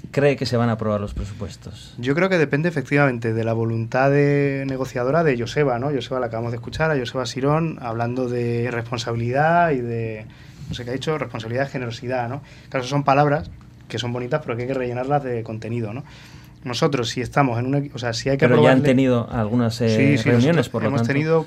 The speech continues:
Speaker 2: por lo menos tres reuniones, cuatro. Hemos emplazado al equipo de gobierno a negociar desde el principio, nosotros a ellos, no ellos a nosotros. Yo creo que eso es bueno recalcarlo. Y H Bildu ha respondido a esa, a esa petición y ha trabajado, y yo creo que eso hay que, hay
Speaker 1: ¿Y
Speaker 2: que
Speaker 1: entonces
Speaker 2: reconocerlo.
Speaker 1: habrá
Speaker 2: Y entonces,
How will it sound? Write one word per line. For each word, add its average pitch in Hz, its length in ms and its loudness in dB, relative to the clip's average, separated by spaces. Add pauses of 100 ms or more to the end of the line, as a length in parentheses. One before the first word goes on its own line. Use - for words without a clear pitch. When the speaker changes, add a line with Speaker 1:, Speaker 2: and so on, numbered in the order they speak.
Speaker 2:
por 123 120 -4
lo 120 100 -4
menos 147 340 -6
tres 139 200 0
reuniones, 143 520 -6
cuatro. 151 380 0
Hemos 117 140 -4
emplazado 117 460 -4
al 117 60 -2
equipo 117 220 -4
de 117 60 0
gobierno 117 320 -2
a - 20 -4
negociar 113 340 -4
desde 113 140 -4
el 113 60 -10
principio, 135 340 -4
nosotros 113 380 -8
a 113 100 -4
ellos, 143 220 -4
no 120 120 -4
ellos 110 160 -6
a 110 60 -8
nosotros. 127 340 -8
Yo 123 60 -4
creo 113 120 -6
que 104 40 -8
eso 113 120 -10
es 117 40 -12
bueno 117 320 -4 (540)
recalcarlo. 127 580 0
Y 127 120 -2
H 117 200 -4
Bildu 123 240 -2
ha 135 40 2
respondido 120 460 -6
a 127 60 -2
esa, 117 420 -6
a 123 40 -4
esa 123 160 -6
petición 143 560 -2
y 120 80 -6
ha 110 80 -8
trabajado, 139 560 0
y 113 200 -4 (360)
yo 120 120 -8
creo 117 140 -8
que 117 80 -6
eso 131 120 -4
hay 123 80 -4
que, 120 280 -4 (160)
hay 127 140 0
Speaker 1:
¿Y 123 80 6
Speaker 2:
que 120 60 6
Speaker 1:
entonces 123 580 0
Speaker 2:
reconocerlo. - 400 -10
Speaker 1:
habrá 110 100 4
Speaker 2:
Y 123 40 6
entonces, 151 240 4